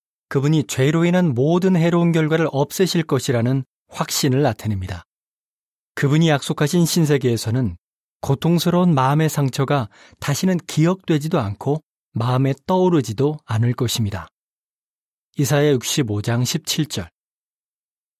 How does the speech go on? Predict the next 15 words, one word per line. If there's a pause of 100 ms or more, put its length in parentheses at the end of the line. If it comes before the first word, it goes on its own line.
(640)
하지만 (500)
다른
사람
때문에 (220)
마음에 (100)
큰
상처를
받았을
때에도 (640)
분노와 (100)
앙심을
떨쳐버리는
것이 (360)
정말
가능합니까?